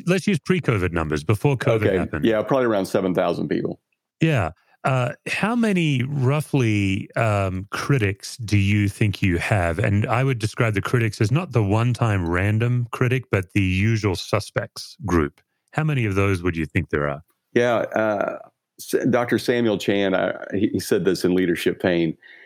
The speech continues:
Speaker 2: and, and you know this. Um, he said, "No matter what your church is, I can tell you this, ten percent of your people are devils." And so, and I asked him one time, you know, "What, how'd you come up with ten percent?" He said, "Well, it just seemed like a good round number."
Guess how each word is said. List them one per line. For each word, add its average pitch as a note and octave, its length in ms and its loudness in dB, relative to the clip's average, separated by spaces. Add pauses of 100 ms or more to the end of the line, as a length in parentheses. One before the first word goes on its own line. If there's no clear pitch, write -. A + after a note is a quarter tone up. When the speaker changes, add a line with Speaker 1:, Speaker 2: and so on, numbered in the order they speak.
(180)
Speaker 2:
and, F#2+ 200 0
and F#2+ 180 0
you F2+ 80 2
know D#2+ 180 0
this. D2+ 320 -4 (200)
Um, F2+ 340 0 (580)
he G#2 80 2
said, G2+ 140 0
"No G2+ 100 2
matter G#2+ 420 0 (160)
what A2+ 160 2
your A#2+ 100 2
church A2 320 0
is, F2 300 0
I F2 100 -2
can F2 100 -2
tell G#2 140 0
you F#2+ 80 2
this, E2+ 220 -2
ten G#2+ 180 0
percent G2 300 0
of F2+ 40 2
your F2+ 120 0
people E2+ 320 0
are D#2 40 -2
devils." D#2 540 -2 (720)
And F#2 300 0
so, G2 300 0 (500)
and A2 240 2
I G#2+ 120 0
asked C3+ 260 -2
him G#2 80 2
one G2 160 0
time, F2+ 320 0
you - 60 -2
know, G#2 60 2
"What, A2 260 -2 (460)
how'd C3+ 180 0
you D3+ 40 2
come D3 120 2
up B2 60 0
with G2 120 0
ten A#2+ 160 2
percent?" F#2 400 0
He F2 60 2
said, G#2+ 140 0
"Well, E3+ 220 0
it D#3 80 -8
just B2 160 -2
seemed B2 120 2
like F#2 100 0
a F2+ 60 2
good F#2 120 2
round F2+ 220 2
number." F2 320 0